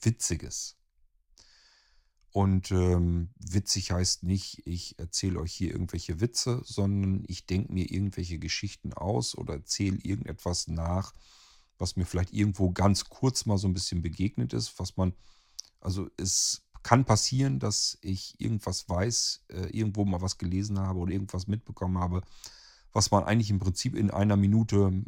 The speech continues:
ähm, erzählen kann. Und wenn ich da ra-, da irgendwie herauswittere, dass ich da eine ganze Geschichte draus machen kann, dann mache ich da auch eine ganze Geschichte draus.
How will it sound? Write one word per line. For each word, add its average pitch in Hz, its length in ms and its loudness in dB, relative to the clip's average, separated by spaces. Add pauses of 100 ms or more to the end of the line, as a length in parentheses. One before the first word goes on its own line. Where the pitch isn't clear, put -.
ähm, 87 500 -2 (200)
erzählen 123 480 2
kann. 147 380 -4 (440)
Und 90 260 -4
wenn 95 140 0
ich 98 140 -2
da 92 160 0
ra-, 98 320 -2
da 92 180 -6
irgendwie 101 540 0 (840)
herauswittere, 104 840 2
dass 104 200 0
ich 101 120 -6
da 95 100 0
eine 92 140 2
ganze 90 240 0
Geschichte - 420 -2
draus - 280 -2
machen 104 320 -2
kann, 92 240 0
dann 87 180 0
mache 92 220 -2
ich 92 100 -10
da 78 120 -4
auch 80 100 -4
eine 85 140 -2
ganze 82 260 -6
Geschichte - 420 -10
draus. - 540 -12